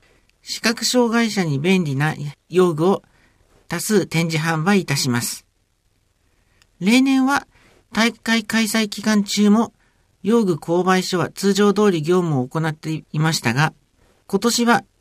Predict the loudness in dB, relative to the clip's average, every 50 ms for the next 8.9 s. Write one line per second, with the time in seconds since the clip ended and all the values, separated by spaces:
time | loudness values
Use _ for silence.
0 | _ _ _ -10 -2 0 0 2 4 4 4 4 4 4 4 2 2 2 0 -2
1 | -4 _ _ _ _ 0 2 2 2 2 2 4 4 4 4 4 4 4 2 0
2 | -4 -10 _ _ _ _ _ -6 -6 -6 -2 0 0 0 2 2 2 2 2 2
3 | 0 0 -2 -4 _ _ _ _ _ _ _ _ _ _ _ _ -8 -4 -4 -4
4 | -4 0 0 2 4 4 4 4 4 4 4 2 2 -2 -6 _ _ _ _ _
5 | _ _ _ _ _ _ _ _ _ _ _ _ _ -8 -2 0 2 2 2 2
6 | 2 0 0 2 0 0 0 -2 -4 -2 -2 0 0 0 0 2 2 2 0 0
7 | 0 -2 -2 0 0 0 2 2 2 2 0 -4 _ _ _ _ _ 0 2 2
8 | 2 2 0 -2 0 0 -2 -2 -2 -2 -2 -2 -2 -2 -6 -10 -14 -18